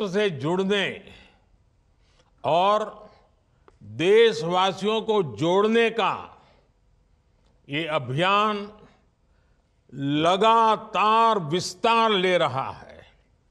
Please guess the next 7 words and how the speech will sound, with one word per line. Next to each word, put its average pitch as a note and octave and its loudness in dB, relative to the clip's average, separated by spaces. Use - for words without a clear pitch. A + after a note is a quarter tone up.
दूर-दूर B3 0
के A3 2
गांवों G3 2
तक A#3 -2
पहुंच F#3 -4
रहा B2 -4
है - -20